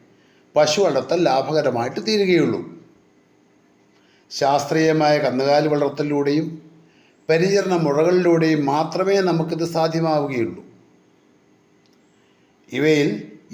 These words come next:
ഏറ്റവും പ്രധാനം കറവ പശുക്കളുടെ തിരഞ്ഞെടുപ്പ് തന്നെയാണ്.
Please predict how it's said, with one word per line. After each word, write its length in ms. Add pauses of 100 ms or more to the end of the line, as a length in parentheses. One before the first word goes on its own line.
ഏറ്റവും 520
പ്രധാനം 460 (520)
കറവ 260
പശുക്കളുടെ 480
തിരഞ്ഞെടുപ്പ് 480
തന്നെയാണ്. 560